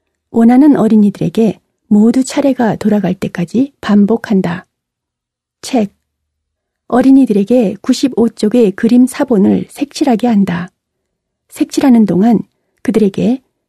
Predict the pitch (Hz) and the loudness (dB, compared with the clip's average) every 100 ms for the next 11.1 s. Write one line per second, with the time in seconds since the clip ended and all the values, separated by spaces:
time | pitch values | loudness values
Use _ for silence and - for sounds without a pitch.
0 | - 247 240 254 269 226 226 226 - 208 | -4 0 4 4 4 2 2 2 0 0
1 | 233 233 190 170 165 185 _ _ _ _ | 0 0 0 0 -6 -10 _ _ _ _
2 | _ _ - 262 - - 262 262 - 226 | _ _ -6 -6 -4 0 4 4 2 0
3 | 214 190 202 240 185 - 220 226 - 226 | 2 2 4 2 0 -2 0 2 2 2
4 | 196 233 190 - 208 202 - 196 170 175 | 4 2 -2 -4 -6 -4 -2 -2 -2 -10
5 | _ _ _ _ _ _ _ _ - - | _ _ _ _ _ _ _ _ -10 -6
6 | - 285 262 196 202 - 175 240 311 _ | -2 2 2 2 -2 -2 0 0 -2 _
7 | _ _ - 220 220 254 262 262 233 226 | _ _ -2 2 4 4 2 0 -2 -2
8 | - - 196 165 - 208 160 _ - 311 | -4 -4 -4 -4 -2 -4 -4 _ -8 -4
9 | 311 202 190 190 190 185 170 160 - _ | 0 0 0 0 2 0 -2 -6 -14 _
10 | _ _ _ _ _ - 226 202 170 226 | _ _ _ _ _ -2 0 2 2 0